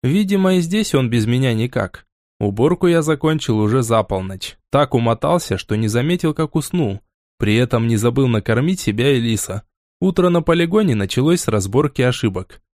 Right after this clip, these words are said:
Я построил свой маленький отряд и начал объяснять, как я вижу совместное действие отдельных групп. Не имея военного опыта, я черпал знания из опыта компьютерных игр.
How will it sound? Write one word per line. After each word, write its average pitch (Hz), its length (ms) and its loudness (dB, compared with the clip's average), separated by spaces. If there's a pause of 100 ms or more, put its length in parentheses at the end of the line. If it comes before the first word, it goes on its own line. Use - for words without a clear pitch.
(180)
Я 123 220 2
построил 175 520 2
свой 147 200 0
маленький 139 400 0
отряд 139 400 0
и 107 40 0
начал 110 360 0
объяснять, 104 600 -4 (320)
как 123 180 0
я 117 120 2
вижу 123 280 2
совместное 113 600 -2
действие 127 440 -2
отдельных 123 640 0
групп. 107 400 -6 (420)
Не 156 280 2
имея 214 300 2
военного 196 560 2
опыта, 147 440 -2
я 104 160 2
черпал 160 440 0
знания 170 420 0
из 107 180 -2
опыта 151 360 0
компьютерных 147 760 -2
игр. 104 340 -2